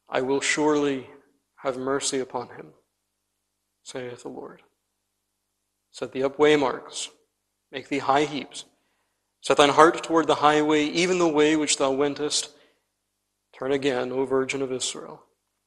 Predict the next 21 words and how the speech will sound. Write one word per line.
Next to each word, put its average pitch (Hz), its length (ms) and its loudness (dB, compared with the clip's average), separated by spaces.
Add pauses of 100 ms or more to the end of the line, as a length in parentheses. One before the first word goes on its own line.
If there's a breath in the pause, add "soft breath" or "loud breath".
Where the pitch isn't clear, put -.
(1160)
Turn 131 200 -6
again 120 380 -8 (840)
to 135 120 -12
these 120 300 -10
thy 135 160 -12
cities." - 540 -8 (1800)
As - 80 -8
far 135 220 2
the 123 100 -4
reading 131 300 -2
of 127 100 -4
God's 123 300 -2
holy 131 240 -4
word, - 300 -14 (380 soft breath)
and 120 480 -16 (180)
may 135 200 -16
he 117 100 -16
bless 127 360 -4
us 123 160 -4
under 120 280 -10
it, - 160 -16